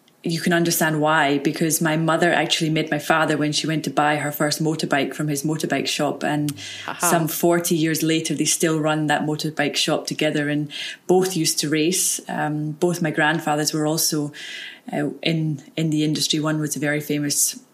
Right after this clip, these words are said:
Speaker 1: motocross rider in the nineteen fifties, and the other was an engineer for Rolls-Royce. So I think it's very much in my blood, and both fully respected my, my decision. And,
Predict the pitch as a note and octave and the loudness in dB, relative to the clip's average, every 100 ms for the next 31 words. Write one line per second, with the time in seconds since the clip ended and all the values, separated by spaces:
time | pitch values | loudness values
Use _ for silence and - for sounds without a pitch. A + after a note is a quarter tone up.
0 | _ D#3+ E3+ E3+ - D3 C#3+ D3 D3 D3+ | _ -2 0 0 -2 -2 0 0 0 0
1 | D3+ D3 D3+ D3+ D3 - E3+ E3+ D3+ D3 | 0 0 -2 -2 -6 -2 -2 -2 -2 -2
2 | - D3+ D3+ D3 D3+ D3 C#3+ D3 D#3 C#3+ | 0 -2 0 0 0 -2 -2 -2 -2 -2
3 | D3 D3 C#3+ D3+ D#3 D#3 - C#3+ B2+ C3+ | -4 -4 -4 0 0 0 -2 -2 -2 -2
4 | - - - - - - - - F#3 E3+ | -2 -4 -10 -12 -12 -16 -8 2 2 4
5 | A3+ G#3 F#3+ - - F3 E3 D#3+ D3+ D3+ | 2 2 0 -2 2 4 4 4 0 0
6 | - E3 D3+ D3 D#3+ D#3+ D3+ D3+ C#3 E3+ | 0 0 0 0 0 2 2 -2 -2 0
7 | E3 D#3+ - - - - - - - G3+ | 0 -2 -6 -12 -18 -20 -20 -18 -2 2
8 | G3 E3 D#3 - C#3+ - D3+ - D3+ C#3+ | 4 4 2 0 -2 -2 -4 -2 -2 0
9 | C#3+ C#3+ - - C#3+ D3 C3+ - C#3+ E3 | 0 -4 -8 -8 -4 -2 0 0 0 0
10 | D#3+ D#3+ | 0 -2